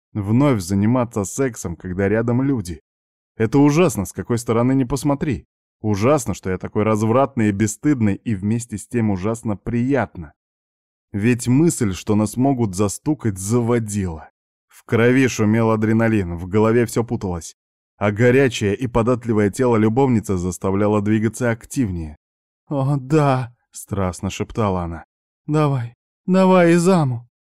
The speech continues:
Задрав форму медсестры повыше, начал снимать более приближенно. Пускай Ясуша подавится слюной, когда увидит мой член, легко входящий в киску его подруги. Смотря на это через телефон, представил себя режиссером домашнего порно.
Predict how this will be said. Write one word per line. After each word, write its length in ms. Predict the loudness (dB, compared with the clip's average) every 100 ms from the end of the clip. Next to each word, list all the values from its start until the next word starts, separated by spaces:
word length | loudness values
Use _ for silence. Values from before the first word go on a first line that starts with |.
| _ _ _
Задрав 600 | -2 0 2 2 4 2
форму 320 | 2 2 4
медсестры 540 | 4 2 0 -4 0 0
повыше, 440 | 2 4 2 2
начал 320 | -2 0 -2
снимать 460 | -2 0 2 2 -4
более 500 | -12 0 2 2 -2
приближенно. 800 | -4 -6 -2 -2 -2 -6 -8 -16 _ _ _ _ _
Пускай 360 | -6 0 4
Ясуша 400 | 4 4 0 -2
подавится 680 | -4 0 -2 2 4 4 0
слюной, 420 | -4 0 2 2 0
когда 260 | 0 0
увидит 300 | 2 0 -2
мой 260 | -2 -2 -2
член, 400 | -2 0 0 -2 -6 _ _
легко 380 | 0 0 2 0
входящий 540 | 0 0 2 0 0 -4
в 80 |
киску 320 | -2 -6 -4 -2
его 220 | 0 0
подруги. 520 | -2 -4 -4 -10 -18 _ _ _ _ _
Смотря 400 | -4 -2 0 0
на 140 | 0
это 180 | -2 -4
через 300 | -4 -6 -4
телефон, 480 | -2 0 2 0 0
представил 600 | -6 -8 -2 0 0 -2
себя 280 | -2 0
режиссером 580 | 0 0 -2 0 0 0
домашнего 540 | 0 0 -2 -4 -4 -2
порно. 400 | -2 -4 -4